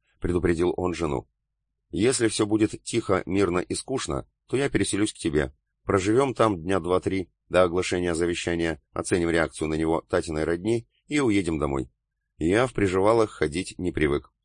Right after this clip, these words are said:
«Да ради бога», безмятежно сказала Полина. «Никита,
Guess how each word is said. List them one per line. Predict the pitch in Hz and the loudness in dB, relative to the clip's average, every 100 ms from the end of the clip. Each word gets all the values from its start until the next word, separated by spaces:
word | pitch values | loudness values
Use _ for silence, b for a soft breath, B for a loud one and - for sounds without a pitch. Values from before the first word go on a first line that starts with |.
| _ _ _ _ _ - | _ _ _ _ _ -6
«Да | 76 | -2
ради | 87 82 | 0 0
бога», | 85 92 95 92 _ _ | 0 0 0 -2 _ _
безмятежно | - 85 92 87 92 87 | -6 -2 -2 2 0 0
сказала | - 80 82 | -2 -2 0
Полина. | 80 82 80 76 76 _ _ _ | 0 0 0 -2 -8 _ _ _
«Никита, | 92 104 104 85 65 | -4 -2 0 -2 -4